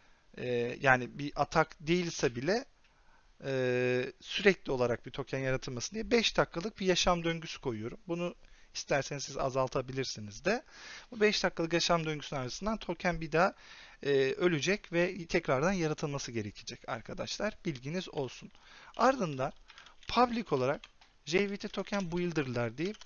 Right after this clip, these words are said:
artık ben bunları parametrik yapacağım. Çünkü bir yerde, e,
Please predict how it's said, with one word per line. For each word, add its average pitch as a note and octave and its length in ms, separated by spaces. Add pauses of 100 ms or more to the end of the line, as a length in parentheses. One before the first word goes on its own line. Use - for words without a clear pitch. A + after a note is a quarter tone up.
artık - 480
ben F#3 240
bunları F#3 260
parametrik E3+ 640
yapacağım. C#3 360
Çünkü D#3 300
bir E3 60
yerde, E3+ 480 (640)
e, - 520